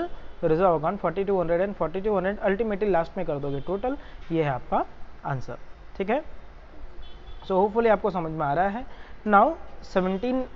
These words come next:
डेट का, अ, सॉरी, सेवनटीन इलस्ट्रेशन देखिए।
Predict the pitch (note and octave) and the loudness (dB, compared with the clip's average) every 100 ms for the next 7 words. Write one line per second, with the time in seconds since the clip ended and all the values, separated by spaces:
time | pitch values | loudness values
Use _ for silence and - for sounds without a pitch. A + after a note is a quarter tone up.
0 | G#3+ G3 G#3 A3 G#3+ A3 F3+ E3+ G3+ E3 | 4 6 8 10 10 10 8 4 2 2
1 | G3 F#3 G#3 A#3 G#3+ A3 G#3+ G#3 A3 G#3 | 4 4 4 4 4 4 2 0 0 0
2 | F3+ B3 | 0 -2